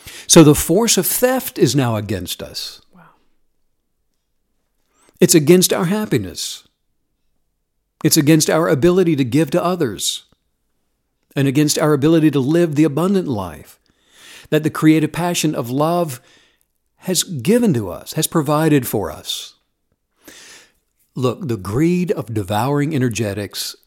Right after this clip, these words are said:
Speaker 1: is especially eager to break in during a time when we may have invited fear in. And it requires an invitation.
Speaker 2: Yeah, that's true. Yes, it does.
Speaker 1: It has to be invited to come in, or doubt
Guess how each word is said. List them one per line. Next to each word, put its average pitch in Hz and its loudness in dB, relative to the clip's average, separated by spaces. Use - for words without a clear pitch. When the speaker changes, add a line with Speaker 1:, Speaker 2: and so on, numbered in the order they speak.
Speaker 1:
is 104 -2
especially 165 0
eager 139 -2
to 113 -2
break 139 0
in 151 2
during 127 2
a 127 -2
time 120 -4
when 107 -4
we 143 2
may 143 2
have 147 -2
invited 123 -2
fear 107 -4
in. 90 -12
And 143 0
it 147 0
requires 147 -2
an 147 0
invitation. 113 -6
Speaker 2:
Yeah, 214 -16
that's 202 -18
true. 170 -16
Yes, 190 -16
it - -18
does. 175 -20
Speaker 1:
It 135 0
has 180 -4
to 180 2
be 143 2
invited 113 0
to 123 0
come 139 -2
in, 180 -4
or 131 2
doubt 151 -2